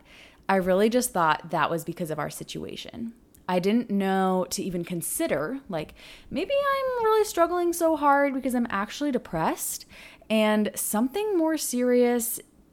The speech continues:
is going down rather than me just, like, being down in the dumps. Jumping ahead, so that way you know how it ends. The Lord really has redeemed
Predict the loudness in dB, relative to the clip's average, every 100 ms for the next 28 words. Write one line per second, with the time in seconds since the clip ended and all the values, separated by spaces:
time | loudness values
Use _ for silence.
0 | _ 0 2 2 2 2 0 0 -2 -2
1 | 0 2 2 -2 -2 -2 -4 -2 -4 -6
2 | -18 -20 -16 -4 -2 -2 -2 -4 -4 -6
3 | -8 -6 -8 -8 -10 -10 -10 -16 -20 -20
4 | -20 _ _ -20 _ -16 -6 0 2 4
5 | 2 4 4 4 0 -6 -20 -20 -10 4
6 | 4 6 6 6 6 6 6 4 0 -6
7 | -8 -14 -20 -20 -20 _ _ _ _ _
8 | _ 6 6 8 6 8 6 4 0 -2
9 | 2 4 4 2 -2 -4 -4 -4 -4 -6
10 | -6 -6 -8